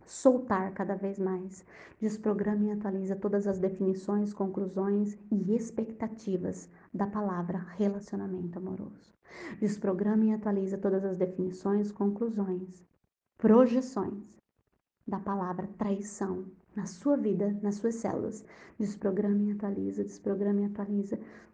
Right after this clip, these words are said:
toda essa energia densa toda essa energia de raiva,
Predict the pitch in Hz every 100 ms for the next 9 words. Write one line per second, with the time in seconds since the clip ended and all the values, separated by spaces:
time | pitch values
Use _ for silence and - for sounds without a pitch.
0 | _ _ - 240 233 240 233 226 233 220
1 | 220 214 202 196 196 202 - _ _ _
2 | _ 180 175 220 214 214 208 - - -
3 | - _ _ _ _ _ 226 208 208 214
4 | 208 202 185 202 190 170 - 196 196 -
5 | -